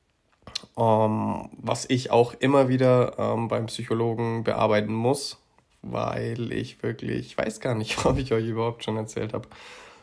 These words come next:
ähm, in der Staffel eins, dass ich in psychologischer Behandlung bin. Auch da hab ich mich sehr lange dagegen gewehrt, weil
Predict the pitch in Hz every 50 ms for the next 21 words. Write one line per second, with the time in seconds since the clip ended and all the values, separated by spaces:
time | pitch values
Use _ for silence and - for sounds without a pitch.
0 | _ _ - - 117 117 120 117 113 113 113 113 110 110 110 - - 113 110 -
1 | - - 104 107 113 - 117 110 - - - 110 110 104 - - 113 113 107 101
2 | 101 104 - 113 104 107 107 110 104 107 104 107 104 107 104 110 117 120 120 123
3 | - _ _ - - - - - - - - - - - - _ - - - 117
4 | 113 - 127 127 131 131 123 127 127 123 - - - 117 117 120 117 113 110 113
5 | 117 120 117 104 110 104 110 117 117 110 110 98 104 98 107 107 110 110 110 110
6 | - 113 104 98 101 104 104 104 101 98 82 -